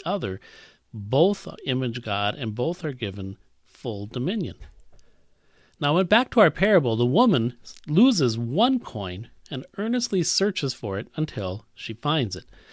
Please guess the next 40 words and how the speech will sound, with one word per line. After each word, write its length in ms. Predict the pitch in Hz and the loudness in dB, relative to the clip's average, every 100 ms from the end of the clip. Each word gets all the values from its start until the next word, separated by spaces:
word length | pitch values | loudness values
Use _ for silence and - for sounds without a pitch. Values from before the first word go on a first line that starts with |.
| - - | -20 -12
Notice 360 | - 131 143 - | -2 2 2 0
again, 400 | 131 120 107 110 | -2 -2 -2 -4
she 300 | - 127 113 110 | -4 -4 -4 -4
loses 680 | 117 110 123 160 190 190 170 | -10 -6 0 2 2 0 -2
her 140 | - | -6
coin. 320 | 139 - 107 98 | -10 -8 -8 -8
She's 260 | - 113 | -8 -8
lost 460 | 117 113 147 180 - | -6 -4 -2 -4 -8
her 100 | 147 | -12
coin. 500 | - - 131 95 98 | -12 -10 -8 -8 -10
And 120 | 107 | -10
the 80 | 107 | -4
lexicons 760 | 139 202 - - 165 120 107 | -4 -4 -6 -8 -6 -4 -4
indicate 500 | 135 139 143 - 123 104 | -2 -2 -2 -2 -4 -2
here 260 | 202 220 | -2 -2
that 160 | 139 107 | -2 -4
the 80 | 113 | -6
shade 320 | - 196 220 | -6 -4 -2
of 100 | 170 | 0
meaning 300 | 147 165 160 | 0 0 0
for 180 | 151 131 | -2 -6
this 220 | 123 120 | -6 -6
word 300 | 135 123 113 - - - _ | -2 -2 -2 -6 -20 -20 _
is 300 | 135 117 120 | -4 -4 -6
related 580 | 147 123 123 170 180 147 | -4 -2 0 2 2 2
more 340 | 135 131 147 | 0 0 0
to 320 | 147 - 131 110 | -4 -6 -4 -2
the 160 | 113 | -4
good 340 | 117 113 185 170 | -4 4 4 2
value 560 | 123 120 156 185 101 - - _ _ _ - | 0 2 2 -2 -6 -18 -20 _ _ _ -12
of 160 | 95 | -10
the 160 | 110 104 | -6 -4
object. 420 | 107 110 - _ _ _ _ - - _ _ _ | -4 -6 -12 _ _ _ _ -16 -16 _ _ _
The 120 | 127 | -4
one 320 | 120 143 214 | -2 2 2
silver 380 | 214 - 180 151 | 2 2 2 2
coin 400 | 127 - 147 139 | -2 -2 0 0
is 140 | 120 107 | -2 -4
the 100 | 104 | -8
Greek 380 | - 127 131 | -2 -2 -4